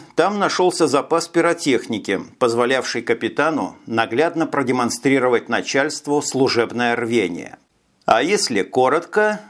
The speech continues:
заняться показухой. Ненашев задумал штурм линии Маннергейма наоборот.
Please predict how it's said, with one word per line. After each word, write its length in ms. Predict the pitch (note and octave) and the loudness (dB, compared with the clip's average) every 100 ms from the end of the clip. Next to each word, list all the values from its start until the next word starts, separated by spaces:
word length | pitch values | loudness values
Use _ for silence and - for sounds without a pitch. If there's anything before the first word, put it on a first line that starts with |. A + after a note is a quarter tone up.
| - | -12
заняться 720 | A#2 C#3+ A#2 A#2 A2+ - D3 | -2 0 0 -2 -4 -2 -2
показухой. 840 | C#3 - C3+ C#3 A2+ A#2 - D#2+ - _ _ _ _ _ _ - | 0 -4 0 -2 -2 -6 -6 -14 -16 _ _ _ _ _ _ -2
Ненашев 640 | A#2 C3+ D#3+ D3 A#2+ F#2 | 2 4 2 0 -4 -4
задумал 640 | G2 C3+ B2 D#3+ D3 C3+ - | 0 0 2 2 4 2 0
штурм 480 | - - D#3+ B2 | -4 2 2 2
линии 400 | C3 C#3 C#3 B2+ | 2 4 4 2
Маннергейма 1000 | B2+ B2 B2 A#2+ A2+ A2 F#3 F3+ A2 - - | 2 2 0 0 -2 0 2 2 0 -4 -8
наоборот. 800 | - A2 D3 D3+ E3+ D3 F2+ - | -4 0 0 2 2 0 -2 -8